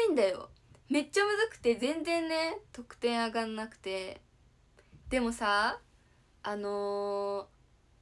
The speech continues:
ー、なんていうの？もう今やってない人とかでもさ、こう、な-、ランキングのところにさ、遡ればさ、見れるの分かります？ランキングのところ遡ったらさ、もう今はやってないけど、昔やってた人の、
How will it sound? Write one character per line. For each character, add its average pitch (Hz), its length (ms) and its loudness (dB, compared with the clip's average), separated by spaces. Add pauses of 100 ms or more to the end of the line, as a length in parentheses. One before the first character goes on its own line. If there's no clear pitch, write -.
(200)
ー、 - 20 -4
な 254 100 -2
ん 240 40 -4
て 202 120 -6
い - 20 -6
う - 40 -14
の？ - 140 -16 (680)
も 359 140 4
う 349 60 6
今 392 280 8
や 254 100 4
っ 240 100 -6
て 277 100 -4
な 294 160 2
い 269 60 -4
人 247 160 -8
と 226 80 -8
か 214 140 -4
で 185 60 -6
も 185 120 -10
さ、 202 280 -12
こ 185 360 -10 (380)
う、 - 20 -10
な-、 196 140 -10
ラ 269 140 2
ン 339 80 0
キ 349 120 0
ン 320 60 -2
グ 339 80 0
の 330 80 -2
と 330 140 -6
こ 311 100 -6
ろ 302 100 -2
に 220 100 -6
さ、 - 300 -10 (520)
遡 294 480 2
れ 269 100 -2
ば - 120 -10
さ、 - 240 -14 (100)
見 226 240 0
れ 262 100 -2
る 214 140 -2
の 143 100 -6
分 175 80 -8
か 202 140 -8
り 190 100 -4
ま 202 100 -6
す？ - 380 -16 (1000)
ラ 254 100 -6
ン 262 80 -6
キ 285 120 -2
ン 285 60 2
グ 294 80 0
の 277 100 0
と 285 80 -8
こ 277 120 -4
ろ 277 60 -4
遡 247 460 -6
っ 247 60 -8
た 202 160 -4
ら 196 80 -10
さ、 190 300 -10 (500)
も 262 140 0
う 254 40 0
今 359 200 6
は 339 60 6
や 302 100 4
っ 302 60 -6
て - 140 -6
な 330 80 2
い 320 80 -2
け 294 140 -10
ど、 339 100 0
昔 294 380 -4
や 285 100 2
っ 277 40 -12
て 277 120 -14
た 269 120 -6
人 233 220 -6
の、 233 360 -2